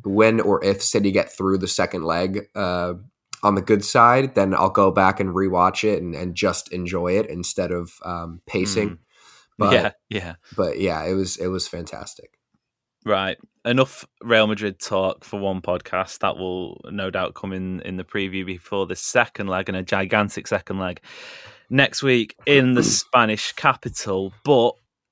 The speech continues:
Speaker 2: the big games keep on coming. A difficult trip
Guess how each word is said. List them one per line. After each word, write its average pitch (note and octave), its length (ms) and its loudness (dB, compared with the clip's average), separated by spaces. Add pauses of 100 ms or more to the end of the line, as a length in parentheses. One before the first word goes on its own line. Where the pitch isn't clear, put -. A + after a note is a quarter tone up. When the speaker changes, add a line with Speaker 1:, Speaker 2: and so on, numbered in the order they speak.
(240)
Speaker 2:
the C3+ 100 -6
big D3 160 0
games C3 460 -2
keep B2+ 380 -8
on A2 160 -4
coming. G2+ 500 -2
A G2 160 -2 (160)
difficult C3+ 640 -2
trip - 320 0